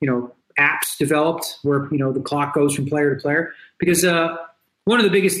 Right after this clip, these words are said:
you know, things over the last five, six years with people getting better and thinking more deeply about hands, it takes a lot longer. And what part of, part of the negative of what that does is it makes the playing experience less fun for the average guy who we want to have fun, right?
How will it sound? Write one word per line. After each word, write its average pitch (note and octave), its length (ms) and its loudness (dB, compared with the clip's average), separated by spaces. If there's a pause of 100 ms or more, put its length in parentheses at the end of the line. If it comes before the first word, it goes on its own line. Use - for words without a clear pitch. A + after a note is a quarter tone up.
(100)
you F#3 40 4
know, C#3+ 320 -2 (220)
things F3 240 2
over C#3+ 120 2
the C#3+ 60 0
last C#3+ 240 0
five, C#3+ 200 0
six - 180 -6
years F#3+ 160 2
with C#3 100 -2
people D3 220 0
getting C#3 240 0
better F3 420 0 (140)
and B2 100 -4
thinking E3 280 0
more C#3+ 100 0
deeply D#3+ 300 0
about C3+ 200 -2
hands, F#3 260 0 (260)
it - 80 -8
takes G#3 240 -2
a F#3+ 40 2
lot E3+ 220 0
longer. F3 400 -2 (320)
And D3 220 -6 (120)
what F3+ 600 -2
part A3 200 2
of, E3 300 -4
part A3 140 2
of G3+ 60 2
the F3 60 2
negative F#3+ 300 2
of D3+ 60 0
what D#3 160 0
that C#3+ 120 -2
does G#3 200 2
is D3+ 60 -2
it D3+ 60 0
makes A3 200 -2
the - 80 -16
playing G3+ 240 0
experience G#3+ 420 -2
less E3+ 220 -4
fun A3+ 320 -2 (360)
for E3+ 80 2
the D#3 140 4
average E3 300 0
guy E3+ 300 0
who F3 120 0
we E3 100 2
want E3+ 360 0
to C#3 60 -4
have C#3+ 200 -2
fun, A#2 300 -4 (280)
right? D#3+ 300 -2